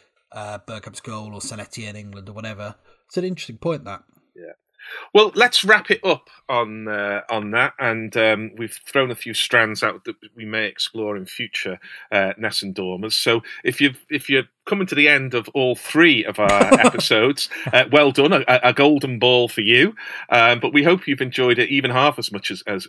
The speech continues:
Speaker 2: as we have. So it remains only for me to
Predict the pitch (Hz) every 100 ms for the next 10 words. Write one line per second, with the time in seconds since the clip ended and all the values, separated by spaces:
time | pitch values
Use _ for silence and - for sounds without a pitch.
0 | - 98 101 113 110 - 92 85 - -
1 | - - - 123 127 131 139 139 170 190
2 | 170 131 - 123 113 110 104 - 107 101